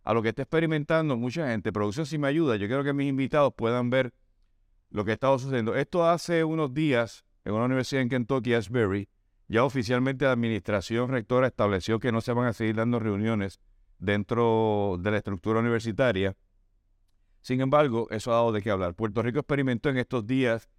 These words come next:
esa convocatoria de oración. En otra universidad en los Estados Unidos, en Baylor University, también se están viendo experiencias como esta. En Texas, eh, creo que también ha trascendido esto a otra región de los Estados Unidos.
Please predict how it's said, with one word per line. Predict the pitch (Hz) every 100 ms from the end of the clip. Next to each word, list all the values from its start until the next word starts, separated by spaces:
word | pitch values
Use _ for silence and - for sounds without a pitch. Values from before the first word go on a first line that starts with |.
| _ _
esa | - 95
convocatoria | 120 117 117 110 113 113
de | 113
oración. | 113 113 143 110 95 98 - _ _ _ _ _ _ -
En | 98 98 98
otra | 107 131 127
universidad | 120 117 120 117
en |
los | 117
Estados | 107 110 113 107
Unidos, | 104 110 120 104 95
en | 90
Baylor | 104 113 117 117
University, | 104 95 98 117 107 101 101
también | 87 90 85 104 117 120 117 - _ _
se | -
están | 120 101 101
viendo | 110 113
experiencias | - 107 107 117
como | 110 104 117
esta. | 117 107
En | 92 90
Texas, | - 131 127 - 98 101 - - _ _ _ _ _ - _
eh, | - 90 87 85
creo | 101 110
que | 113 110
también | 104 98 110 110
ha | 104
trascendido | 107 95 110 101 101 104 104 101
esto | 101 - 107 101 -
a | 95 92
otra | 98 87 110 107
región | 104 95 101 107
de | 101
los | 101
Estados | 87 101 104 95
Unidos. | 110 127 120 101